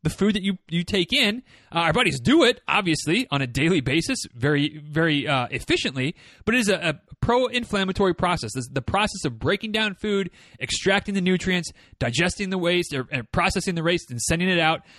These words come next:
um, that is an inflammatory process. And, and, you know, if there's one thing that, that I think most people can agree on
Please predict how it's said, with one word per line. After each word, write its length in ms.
um, 480
that 200
is 200
an 80
inflammatory 580
process. 560
And, 160
and, 220
you 80
know, 60
if 60
there's 140
one 220
thing 260
that, 200
that 180
I 80
think 160
most 420
people 280
can 160
agree 280
on 260